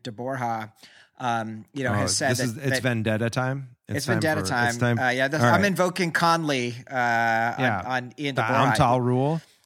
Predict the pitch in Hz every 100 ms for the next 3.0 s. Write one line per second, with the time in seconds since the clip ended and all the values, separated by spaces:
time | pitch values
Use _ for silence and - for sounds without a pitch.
0 | _ - 247 269 330 359 381 233 214 190
1 | - 180 220 202 226 247 240 202 170 196
2 | 196 175 165 147 143 208 117 101 62 -